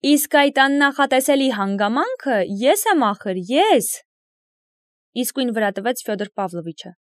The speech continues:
«Լսում եք, հայր սուրբ, Պյոտր Ալեքսանդրովիչն ինձ հետ միասին չի ուզում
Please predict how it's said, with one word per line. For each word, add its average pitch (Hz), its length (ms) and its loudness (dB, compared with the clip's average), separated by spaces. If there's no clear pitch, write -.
«Լսում 494 320 2
եք, 311 200 2
հայր 214 180 2
սուրբ, - 380 -8
Պյոտր 247 300 4
Ալեքսանդրովիչն 247 1000 0
ինձ 294 220 2
հետ 320 220 2
միասին 294 440 -2
չի 339 160 0
ուզում 233 320 0